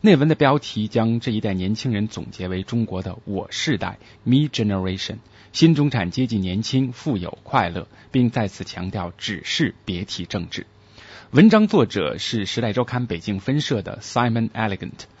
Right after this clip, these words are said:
反驳曾于今年初他到任北京不久时采访过他。文章中的采访对象之一 Vicky Young 就是知名博客曾与反播共同制作主持《办公室故事》的小金子，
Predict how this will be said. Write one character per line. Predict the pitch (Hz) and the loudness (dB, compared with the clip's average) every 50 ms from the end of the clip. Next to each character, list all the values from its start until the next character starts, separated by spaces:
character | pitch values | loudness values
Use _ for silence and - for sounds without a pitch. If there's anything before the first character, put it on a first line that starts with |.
| - - | -20 -12
反 | - - 98 85 85 | -4 -4 -2 -2 0
驳 | - 113 117 117 | 0 2 2 2
曾 | 113 - 117 110 | 0 -2 -2 0
于 | 113 113 | 0 0
今 | 104 - 131 | 0 0 0
年 | 120 113 120 | 2 2 0
初 | 113 - - 127 123 127 127 - - - - | 0 -2 -2 -2 -2 -2 -4 -6 -12 -20 -10
他 | - - 120 117 | -2 -2 0 0
到 | - 120 117 | 2 2 2
任 | 117 110 101 | 2 0 -2
北 | - 90 82 | -4 -6 -8
京 | - - 117 123 | -4 -2 -2 -2
不 | 120 - 180 | 0 -2 -4
久 | - - - - - | -2 -2 -6 -8 -8
时 | - - - 90 - | -8 -10 -8 -8 -10
采 | - - - - 92 | -10 -8 -6 -6 -6
访 | - - - | -6 -8 -16
过 | - - - | -16 -16 -16
他。 | - - - - - _ _ _ _ - - - - - - - - - - - _ - | -16 -18 -18 -20 -20 _ _ _ _ -20 -20 -20 -20 -20 -20 -20 -20 -20 -20 -18 _ 4
文 | - 175 220 | 6 8 10
章 | 233 233 233 | 10 8 8
中 | 233 233 220 | 6 6 4
的 | 208 | 4
采 | - - 135 135 | 2 0 0 0
访 | 131 127 113 | 0 0 0
对 | - 135 | 0 -2
象 | 113 127 117 113 | 0 0 0 0
之 | - 131 | -2 -4
一 | 123 123 127 127 | -4 -4 -4 -4
Vicky | 123 151 156 - - 185 170 | -4 -4 -4 -2 -2 0 2
Young | 180 185 160 117 101 95 92 | 4 4 4 2 0 -2 -4
就 | - - 104 | -4 -6 -6
是 | - 104 92 | -6 -6 -6
知 | - 120 120 | -2 -2 0
名 | 113 110 117 120 | 0 2 0 -2
博 | 117 - 92 90 92 110 | -4 -6 -6 -4 -4 -4
客 | - - - 135 98 - - - _ | -4 -2 -2 -2 -2 -2 -8 -18 _
曾 | - - - 117 107 | -12 -6 -2 -2 -2
与 | 110 113 | -2 -4
反 | 113 - - 90 - - - | -6 -6 -8 -8 -8 -8 -6
播 | 107 113 117 | -4 -4 -2
共 | - - 170 123 95 | 0 0 -2 -2 -2
同 | - - 101 101 113 | -4 -4 -4 -4 -4
制 | 120 - - 135 | -4 -4 -4 -4
作 | - 120 104 | -2 -2 -4
主 | 98 - - - | -4 -6 -12 -16
持 | - - 101 101 | -10 -8 -6 -4
《办 | - - 117 104 | -2 -2 -2 -2
公 | - 123 135 | -2 -4 -6
室 | - - 131 | -4 -4 -6
故 | 120 - 160 127 | -6 -6 -6 -6
事》 | 101 - - - | -6 -6 -8 -12
的 | - - - - - - | -12 -12 -14 -14 -14 -16
小 | - - - 90 - 101 | -12 -10 -10 -10 -10 -8
金 | - - 117 139 | -4 -4 -2 -2
子， | 127 - - - 50 - | -4 -6 -12 -14 -14 -14